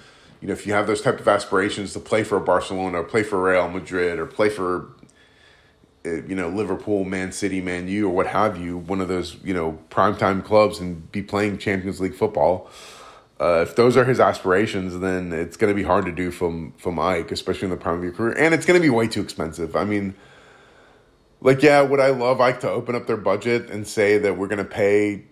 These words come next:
ten million euros for, to keep Pineda, and I think he, long-term, would be worth it, but if the guy doesn't wanna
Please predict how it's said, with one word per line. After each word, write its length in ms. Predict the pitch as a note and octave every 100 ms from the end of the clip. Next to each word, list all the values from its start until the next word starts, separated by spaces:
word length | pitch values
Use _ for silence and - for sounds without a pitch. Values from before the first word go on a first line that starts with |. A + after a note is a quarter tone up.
| -
ten 260 | A#2+ G#2
million 380 | G#2 G#2+ G#2 G2
euros 520 | F#2+ F#2+ G2+ G#2 G#2
for, 240 | - F#2+ F2+
to 100 | F2+
keep 300 | - G#2 -
Pineda, 420 | F2 E2 F2 A2
and 160 | A2 F#2+
I 80 | G2
think 320 | - A#2 G#2
he, 440 | - A#2 A#2 - _ -
long-term, 720 | F#2 F2+ F2+ A2+ - G2 G2+
would 120 | G#2 F#2+
be 120 | F#2+
worth 320 | E2+ F#2+ -
it, 180 | C3+ -
but 80 | G#2
if 100 | G#2+
the 80 |
guy 220 | G#2 G2+ A2
doesn't 300 | G#2+ A2+ G2
wanna 240 | G2+